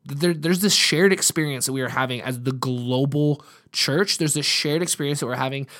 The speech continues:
as just the global population, that every single person is understanding that with this covid nineteen thing, there's a, a, a shared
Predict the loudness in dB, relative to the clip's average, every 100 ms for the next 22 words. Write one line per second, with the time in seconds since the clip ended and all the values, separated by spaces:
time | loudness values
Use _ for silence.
0 | -12 -6 -2 0 -2 0 0 0 0 0
1 | 0 -2 -6 -4 -4 -4 -4 -6 -8 -8
2 | -4 0 0 0 0 0 -2 -4 -2 0
3 | -2 -4 -6 -8 _ _ _ _ _ _
4 | _ -6 -6 -2 0 2 2 0 -2 0
5 | -2 -4 -6 -8 -6 -4 -4 -2 -2 2
6 | 2 4 0 -2 -2 -2 -6 -16 -20 -16
7 | -4 0 0 -2 -8 -18 _ -2 0 -2
8 | -4 -4 -4 -2 0 2 4 2 2 2
9 | 4 4 4